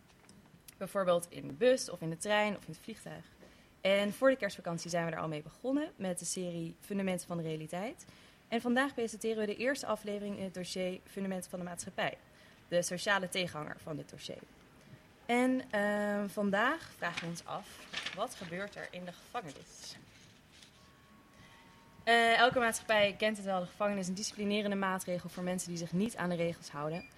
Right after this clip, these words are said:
Zet ze achter tralies in de hoop dat ze hun gedrag aanpassen of tot inkeer komen.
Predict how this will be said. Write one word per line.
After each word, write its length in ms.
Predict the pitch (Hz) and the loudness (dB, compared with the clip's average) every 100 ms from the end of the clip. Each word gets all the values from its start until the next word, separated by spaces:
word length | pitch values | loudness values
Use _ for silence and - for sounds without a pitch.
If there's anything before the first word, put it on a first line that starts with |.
| - - - | -20 -20 -10
Zet 220 | - 240 | 2 2
ze 80 | 240 | 4
achter 260 | 220 - 220 | 0 0 -4
tralies 360 | 220 220 226 | 2 4 4
in 60 | 208 | 2
de 60 | 196 | 4
hoop 220 | 202 226 | 4 4
dat 140 | 208 | 0
ze 80 | - | -2
hun 100 | 196 | -2
gedrag 360 | 196 185 202 196 | -2 0 0 0
aanpassen 500 | 175 185 175 180 - | -2 -2 -2 -6 -6
of 120 | 180 | -8
tot 160 | 175 156 | -8 -6
inkeer 320 | 170 165 - | -4 -4 -6
komen. 400 | - 139 156 254 | -6 -4 -4 -6